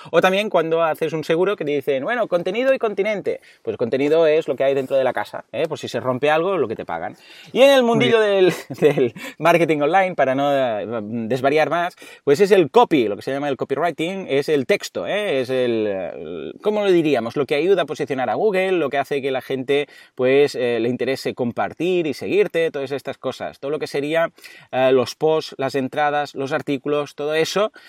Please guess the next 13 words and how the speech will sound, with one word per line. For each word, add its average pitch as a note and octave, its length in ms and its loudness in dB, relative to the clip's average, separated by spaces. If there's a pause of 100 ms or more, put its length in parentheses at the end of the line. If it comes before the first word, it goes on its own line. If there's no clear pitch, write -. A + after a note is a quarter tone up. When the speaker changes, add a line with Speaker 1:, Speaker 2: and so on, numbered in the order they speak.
(140)
Speaker 1:
que D#3+ 80 2
a E3 60 6
veces F#3+ 320 0
cuesta A#3 440 -2
tanto, B3+ 480 -2
tanto, A3 420 2
tanto G3+ 320 0
de G3+ 80 0
escribir, F#3 500 -2 (300)
pues E3+ 200 2
en F3 100 0
algunas E3 320 2
ocasiones, F3 680 -4